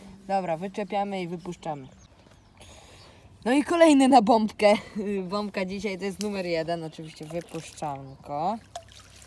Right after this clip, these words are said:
Ładnie, wypuszczamy rybkę, żeby nie było. Nie, no i co mogę powiedzieć?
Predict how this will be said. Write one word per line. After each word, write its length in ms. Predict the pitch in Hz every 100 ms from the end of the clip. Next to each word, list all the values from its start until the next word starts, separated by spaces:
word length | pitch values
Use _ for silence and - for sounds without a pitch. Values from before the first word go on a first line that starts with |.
| - - - - - - 151
Ładnie, 600 | 139 135 127 131 135 160
wypuszczamy 800 | 160 143 156 147 - 143 139 143
rybkę, 500 | 143 - - 147 165 208 - - - - - -
żeby 260 | 185 170 170
nie 160 | 170
było. 420 | 151 147 143 156 208 220 - - - - - - - _
Nie, 280 | - 247 190
no 140 | 196 214
i 120 | 214
co 140 | 247
mogę 240 | 226 214 220
powiedzieć? 460 | 226 220 185 180